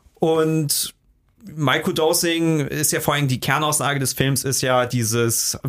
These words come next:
bringt es sich jetzt Microdosing, um halt high zu performen, ist halt so, ja, ist ja kritisch, was ich auch nachvollziehen kann und auch richtig finde.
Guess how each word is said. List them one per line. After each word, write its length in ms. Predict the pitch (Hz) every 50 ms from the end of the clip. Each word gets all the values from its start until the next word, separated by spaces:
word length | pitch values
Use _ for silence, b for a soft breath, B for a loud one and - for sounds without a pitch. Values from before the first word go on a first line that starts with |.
| 123
bringt 320 | - 120 - 135 147 147 -
es 140 | 135 -
sich 180 | - 139 127 -
jetzt 180 | 131 123 - -
Microdosing, 920 | 123 127 127 - 135 110 127 123 113 - 123 120 123 120 120 120 - - - - -
um 320 | - 131 123 120 117 117 117
halt 180 | 113 104 -
high 120 | - 113 113
zu 100 | - 110
performen, 540 | - 117 117 - - 117 113 117 120 113 117 B B B B B B B
ist 120 | - 123 -
halt 160 | - 123 120
so, 140 | 117 127 123
ja, 120 | 123 117
ist 100 | 113 -
ja 40 | 131
kritisch, 380 | - - - 120 - 110 101 - -
was 180 | 120 117 -
ich 80 | - 113
auch 180 | 120 107 - - - - - _ _ _ - _ - _
nachvollziehen 500 | - 127 135 139 - 131 120 - 131 123
kann 200 | 113 - 120 120
und 100 | 113 113
auch 100 | 110 104
richtig 260 | - 139 - - 120 -
finde. 360 | - 107 104 101 104 117